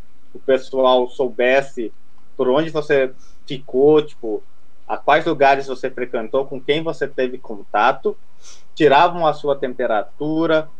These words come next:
te davam álcool em gel, você fazia, tipo, um, limpava as mãos, esteriliza-,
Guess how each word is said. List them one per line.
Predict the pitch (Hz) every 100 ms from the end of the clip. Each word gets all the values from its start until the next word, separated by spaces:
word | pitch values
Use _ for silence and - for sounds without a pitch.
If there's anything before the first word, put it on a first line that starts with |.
| - - -
te | 131
davam | 139 139 135 - -
álcool | 131 139 143
em | 131 117
gel, | 127 139
você | 139 123 127
fazia, | - 127 139 131
tipo, | - 135
um, | 127 117 110 - - - -
limpava | 135 139 131 127 135 131
as | 117
mãos, | 127 135 127
esteriliza-, | 131 123 123 120